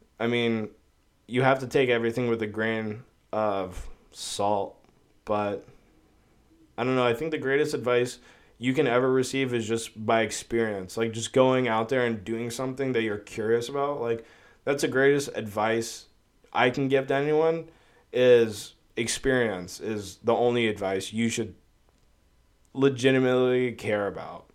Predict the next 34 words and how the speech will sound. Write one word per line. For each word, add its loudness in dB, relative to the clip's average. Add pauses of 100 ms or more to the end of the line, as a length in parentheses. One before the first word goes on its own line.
(1500)
Not, 2
like, 2
what 2
this 0
old 2
person 4
has 0
to -4
say 0
or 4
what, 0 (640)
you 0
know, 4
this 0
person 8
who's 6 (100)
your 10
age, 6
who 6
went 6
through 4
this 4
thing 6
three 4
months 4
ahead 4
of 4
you 0
is -4
trying 0
to -2
tell 2
you. 4
Like, -2